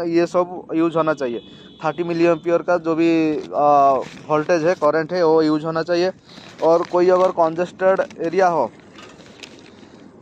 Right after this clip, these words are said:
congested area में gas test होना बहुत ज़रूरी है। उसके बाद जो भी वेल्डि-, welder है, और वेल्डि-, वेल्डर के साथ उसका जो हेल्पर है,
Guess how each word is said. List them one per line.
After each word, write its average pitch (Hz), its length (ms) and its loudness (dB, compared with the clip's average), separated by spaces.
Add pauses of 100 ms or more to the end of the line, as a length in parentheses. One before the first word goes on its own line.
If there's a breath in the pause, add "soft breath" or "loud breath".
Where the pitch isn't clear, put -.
congested 175 560 0
area 180 340 2
में 190 160 -4
gas 165 280 0
test 180 200 -8
होना 175 180 -2
बहुत 165 240 0
ज़रूरी 165 320 0
है। 180 220 0 (480 loud breath)
उसके 156 220 -4
बाद 185 200 2
जो 190 160 -2
भी 202 180 -6
वेल्डि-, 165 760 0
welder 175 320 2
है, 180 260 2 (440)
और 156 220 2 (380)
वेल्डि-, 165 420 0
वेल्डर 175 260 2
के 185 80 -4
साथ 202 180 0
उसका 185 260 -6
जो 190 140 0
हेल्पर 165 380 0
है, 135 80 0